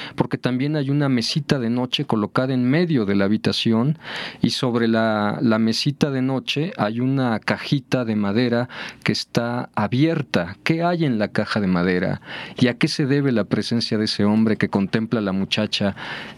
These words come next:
eh, ligeramente desnuda o cuya desnudez está apenas insinuada?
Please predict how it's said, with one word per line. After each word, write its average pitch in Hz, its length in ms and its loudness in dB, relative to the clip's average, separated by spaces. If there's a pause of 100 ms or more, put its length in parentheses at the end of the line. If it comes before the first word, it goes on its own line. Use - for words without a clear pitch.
eh, 92 720 4
ligeramente 120 1160 2
desnuda 123 760 2
o 101 60 0
cuya 110 320 0
desnudez 110 600 2
está 113 260 0
apenas 113 520 -2
insinuada? 101 720 2